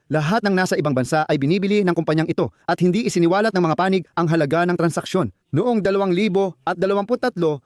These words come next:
tinatayang dalawamput isang bilyong dolyar ang halaga ng Lukoil International. Dito, nakakaintriga na ang dalawampu't isang bilyong dolyar ay mahigit tatlong beses. Mas mataas ito sa kapital ng Gunvor,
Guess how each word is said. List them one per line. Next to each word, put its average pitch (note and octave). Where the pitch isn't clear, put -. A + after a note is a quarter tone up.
tinatayang G3+
dalawamput F#3
isang F#3
bilyong F#3+
dolyar C#3+
ang F#3+
halaga F#3
ng E3+
Lukoil F3
International. A#2+
Dito, E3+
nakakaintriga F#3
na F#3
ang D#3
dalawampu't C3+
isang F#3+
bilyong E3
dolyar B2+
ay F3
mahigit E3+
tatlong F3
beses. B2
Mas G3
mataas B3
ito E3+
sa D#3
kapital D3
ng D3+
Gunvor, C3+